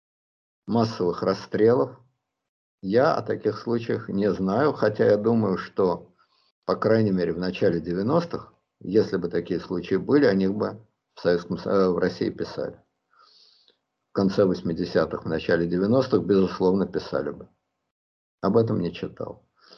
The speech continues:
О том, что это Советский Союз почти напал на Германию, мы все читаем без конца. Суворов, Солонин.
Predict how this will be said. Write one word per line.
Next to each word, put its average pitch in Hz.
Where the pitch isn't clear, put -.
О 101
том, 110
что 110
это 101
Советский 101
Союз 101
почти 98
напал 90
на 90
Германию, 98
мы 90
все 87
читаем 117
без -
конца. 117
Суворов, 85
Солонин. 117